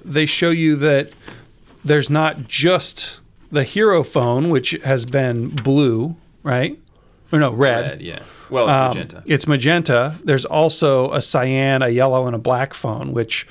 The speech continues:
Speaker 1: I don't know if you know anything about, uh, the way my brain works, but I like C M Y K a lot.
Speaker 2: When he said, "There's something at the end you gotta see," I immediately knew it was a C M Y K
Speaker 1: <laughs>
Speaker 2: reference. So you didn't say anything. I just knew there was a C M Y K reference in there.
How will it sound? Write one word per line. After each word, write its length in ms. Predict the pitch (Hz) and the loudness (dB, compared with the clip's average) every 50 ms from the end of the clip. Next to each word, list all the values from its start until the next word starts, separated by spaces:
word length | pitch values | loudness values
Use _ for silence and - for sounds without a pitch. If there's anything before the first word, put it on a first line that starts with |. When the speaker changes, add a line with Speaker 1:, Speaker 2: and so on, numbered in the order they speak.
| - - - - - _ - | -20 -20 -20 -20 -18 _ 0
Speaker 1:
I 80 | 185 | 0
don't 100 | 185 185 | 2 2
know 80 | 175 170 | 2 0
if 100 | 165 139 | 0 0
you 60 | 160 | 0
know 160 | 170 175 175 | 0 2 2
anything 320 | 170 165 147 151 170 156 151 | 2 0 0 0 0 0 0
about, 480 | 143 131 151 147 143 143 127 - - | 0 2 2 2 2 2 0 -2 0
uh, 200 | 151 143 135 131 | 2 4 4 4
the 100 | 123 131 | 2 2
way 120 | 131 139 139 | 2 2 2
my 120 | 135 135 123 | 2 0 0
brain 340 | 117 135 139 147 147 147 135 | 0 0 2 2 2 2 2
works, 220 | 123 117 113 - | 0 -2 -2 -4
but 140 | - 127 127 | -4 0 0
I 40 | 127 | 2
like 180 | 139 151 143 | 2 2 0
C 180 | - - 156 143 | 0 0 0 0
M 140 | 131 127 123 | 0 0 -2
Y 160 | 120 117 113 | 0 -2 -2
K 360 | 110 - - 139 127 117 - - | -2 -2 -2 -2 -2 -4 -6 -6
a 80 | - 120 | -6 -6
lot. 380 | 110 131 127 120 123 - - _ _ - | -4 -4 -4 -4 -6 -8 -12 _ _ -8
Speaker 2:
When 140 | 135 131 | -6 -4
he 180 | 131 160 190 190 | 0 0 0 0
said, 400 | 185 - - 170 160 160 151 139 | -2 -2 0 2 2 2 2 0
"There's 160 | 131 120 113 | -2 -4 -2
something 260 | - 151 147 139 131 | -2 -2 0 0 -2
at 80 | 123 107 | -2 -2
the 220 | 117 120 123 131 | -2 -2 0 0
end 100 | 131 117 110 | 0 -2 -2
you 100 | 110 104 | -2 0
gotta 200 | 110 104 104 98 | 0 0 0 -2
see," 440 | - - 131 127 120 110 104 104 - | -6 -6 -6 -4 -2 -2 -4 -4 -4
I 120 | 110 120 120 | -4 -2 -2
immediately 680 | 117 117 117 120 147 170 185 185 190 196 180 180 175 | -2 -2 -2 -2 -2 -2 0 0 0 -2 0 -2 -2
knew 320 | 165 165 165 170 165 156 | 0 0 0 2 2 2
it 40 | 147 | 2
was 140 | 139 131 123 | 0 -2 -4
a 40 | 120 | -8
C 260 | - - - 147 139 | -12 -8 -4 -2 -2
M 100 | 131 127 | 0 2
Y 180 | 139 175 - - | 2 0 2 2
K 240 | 190 160 127 120 | 0 2 2 2
Speaker 1:
<laughs> 100 | 117 240 | 2 2
Speaker 2:
reference. 360 | - 208 - 277 - - - - | 0 0 0 0 -2 -2 0 -2
So 60 | 226 | -2
you 140 | 131 127 139 | 0 2 0
didn't 200 | 302 170 165 151 | 0 0 0 -2
say 280 | 151 - 156 151 151 147 | -2 0 0 2 2 0
anything. 500 | - 147 165 165 160 156 156 139 123 120 | 0 -2 0 0 0 -2 0 -2 -4 -2
I 60 | 123 123 | -2 -4
just 160 | 123 117 123 | -4 -4 -2
knew 240 | 135 139 143 143 143 | 0 0 0 2 2
there 100 | 139 135 | 0 0
was 100 | 123 117 | 0 -4
a 40 | |
C 200 | 117 - - 127 135 | -8 -8 -6 -4 -4
M 100 | 127 123 | -2 -2
Y 160 | 117 117 117 | -2 -2 -2
K 240 | 117 123 120 117 110 | -2 -2 -2 -2 0
reference 440 | 101 98 90 - - 95 98 98 104 | 0 -2 -2 -2 -4 -6 -6 -8 -8
in 120 | 92 90 | -8 -8
there. 180 | 87 82 85 | -8 -12 -14